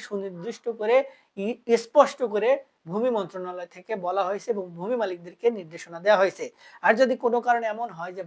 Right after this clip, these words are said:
বাটোয়ারা হয় নাই, ভাগ বন্টন হয় নাই, কোনো কিছুই সম্ভব হচ্ছে না এবং এক্ষেত্রে আপনারা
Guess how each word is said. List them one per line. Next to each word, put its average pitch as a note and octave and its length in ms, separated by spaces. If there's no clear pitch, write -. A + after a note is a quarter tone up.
বাটোয়ারা A3+ 520
হয় F3+ 220
নাই, G#3 100
ভাগ F3 120
বন্টন F#3+ 340
হয় E3 200
নাই, A#3 100
কোনো B3+ 160
কিছুই C4 340
সম্ভব G#3+ 340
হচ্ছে F3+ 280
না B2+ 60
এবং A3+ 200
এক্ষেত্রে A#3+ 540
আপনারা A3 280